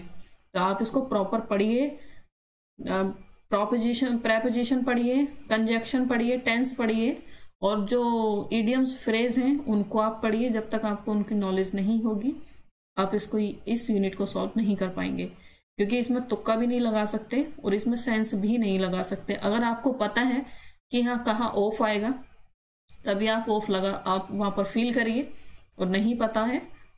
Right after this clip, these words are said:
तो आप उसमें fail नहीं कर सकते, ठीक है। तो इसमें knowledge होना आपका बहुत ज़रूरी है, तो आप इसको अच्छे से पढ़िए proper तरीके से।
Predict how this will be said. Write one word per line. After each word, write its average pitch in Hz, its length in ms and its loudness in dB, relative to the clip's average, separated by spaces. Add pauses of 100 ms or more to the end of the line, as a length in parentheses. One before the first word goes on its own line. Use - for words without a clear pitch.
तो 202 60 -2
आप 196 420 -4
उसमें 214 200 -2
fail 202 260 0
नहीं 196 220 2
कर 202 120 -2
सकते, - 340 -10 (500)
ठीक 214 100 0
है। 247 80 2
तो 240 80 2
इसमें 233 200 0
knowledge 214 320 2
होना 214 220 2
आपका 262 280 0 (240)
बहुत 196 200 2
ज़रूरी 202 360 2
है, 269 120 0 (340)
तो 202 60 -2
आप 185 140 0
इसको 254 240 -4
अच्छे 233 360 -2
से 247 140 0
पढ़िए 226 340 0
proper 214 400 0
तरीके - 360 -6
से। - 200 -8